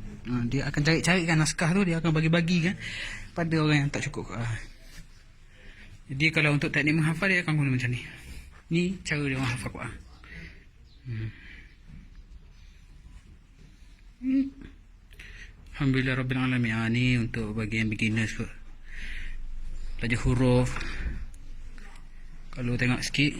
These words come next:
tengok sikit ya, hafal surah ni. <gasps> Oh, comelnya yang ni. Masya-Allah. Wah,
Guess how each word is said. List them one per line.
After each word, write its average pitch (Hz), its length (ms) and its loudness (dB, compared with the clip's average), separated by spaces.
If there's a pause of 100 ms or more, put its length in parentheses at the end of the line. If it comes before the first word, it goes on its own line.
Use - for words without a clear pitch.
(720)
tengok 123 240 0
sikit - 260 -6
ya, 120 300 0 (180)
hafal 120 220 -4
surah 123 160 2
ni. 120 160 0 (240)
<gasps> - 240 -12
Oh, 131 100 4
comelnya 127 460 4
yang 127 160 6
ni. 160 240 8 (880)
Masya-Allah. 147 400 -2 (400)
Wah, - 160 -8